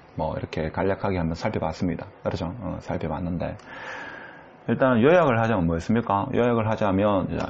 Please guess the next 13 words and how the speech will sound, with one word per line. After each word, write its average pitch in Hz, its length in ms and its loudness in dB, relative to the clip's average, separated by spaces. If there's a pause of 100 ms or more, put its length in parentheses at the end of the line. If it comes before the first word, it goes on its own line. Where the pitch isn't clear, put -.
이거 95 160 2
있죠. - 240 -6 (240)
어, - 100 -10 (300)
첫 - 160 -10
페이지 104 140 0
한번 - 180 -4
볼까요? 87 240 -2 (160)
어, - 80 -12 (180)
요약을 92 260 0
하자면 87 380 0 (340)
자, - 300 -6
이거였습니다. - 480 -4 (140)
뭐였습니까? 87 680 -2